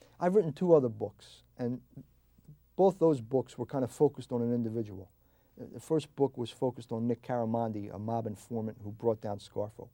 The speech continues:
It's called Blood and Honor, and it's basically Caramondi's story of how he got involved in the mob,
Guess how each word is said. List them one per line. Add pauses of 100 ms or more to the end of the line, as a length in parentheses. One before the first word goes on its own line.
(320)
It's
called
Blood
and
Honor,
and
it's
basically (500)
Caramondi's
story
of
how
he
got
involved
in
the
mob,